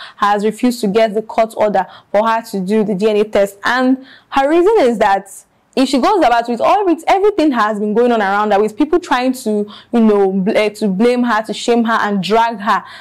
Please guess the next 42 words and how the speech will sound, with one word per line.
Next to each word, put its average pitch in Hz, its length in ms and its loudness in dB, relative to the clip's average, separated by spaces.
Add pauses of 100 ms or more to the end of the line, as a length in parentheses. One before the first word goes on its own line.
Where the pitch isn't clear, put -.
(160)
that, 233 300 0
you 330 80 2
know, 269 140 2
she 262 100 -2
might 240 220 0
want 311 220 2
to 220 100 -4
do 254 100 2
the 226 120 -2
D 196 200 0
N 240 100 -2
A 240 140 0
test 220 340 0
and 196 360 -6 (420)
there 220 140 2
will 214 120 0
be 220 60 -4
some 240 240 -2
kind 247 160 -2
of 208 140 0
interference 208 680 0
and 190 220 -6
then 214 100 0
she'll 208 220 -2
be 226 160 0
in 208 80 2
trouble 202 340 0
again. 190 320 0
So 226 80 -4
she 220 140 -2
wants 269 260 0
a 220 100 -2
court 254 320 -2
order 196 300 0
before 202 300 -4
she 214 120 -10
does 196 320 -2 (220)
the 202 80 -2
D 202 160 0
N 196 80 0
A 185 80 -2
test. - 380 -4